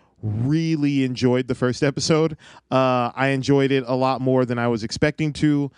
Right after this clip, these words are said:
Um, and which is crazy because there's not much, um, the, the first episode is almost purely just,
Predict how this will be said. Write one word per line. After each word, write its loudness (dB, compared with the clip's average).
Um, 2
and 2
which 0
is 0
crazy 2
because 0
there's 0
not -2
much, -2
um, 0
the, 0
the 0
first 2
episode 0
is 0
almost -2
purely 2
just, -2